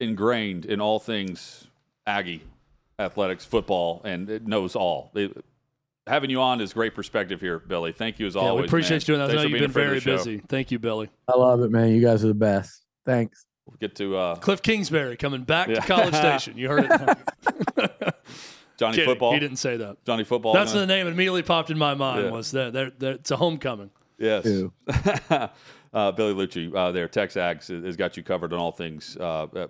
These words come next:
Speaker 1: coaching search. And it, it's just, that one, that one leaves a lot of dominoes.
Speaker 2: Yeah.
Speaker 1: That hire.
Speaker 2: By the way, totally buy that it was A and M who walked away and
Speaker 1: Oh,
Speaker 2: not
Speaker 1: yeah.
Speaker 2: Stoops.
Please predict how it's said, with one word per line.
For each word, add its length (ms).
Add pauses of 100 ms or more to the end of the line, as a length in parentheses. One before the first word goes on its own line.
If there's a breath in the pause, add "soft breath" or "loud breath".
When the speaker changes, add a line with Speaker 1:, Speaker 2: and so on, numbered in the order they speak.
Speaker 1:
coaching 280
search. 400 (140)
And 140
it, 100
it's 180
just, 320 (1080)
that 240
one, 180 (220)
that 180
one 140
leaves 160
a 40
lot 160
of 100
dominoes. 560 (640)
Speaker 2:
Yeah. 220
Speaker 1:
That 160
hire. 320 (340 loud breath)
Speaker 2:
By 120
the 80
way, 140
totally 360
buy 400
that 220 (400)
it 160
was 320
A 160
and 80
M 140
who 100
walked 340
away 200
and 80
Speaker 1:
Oh, 80
Speaker 2:
not 100
Speaker 1:
yeah. 60
Speaker 2:
Stoops. 460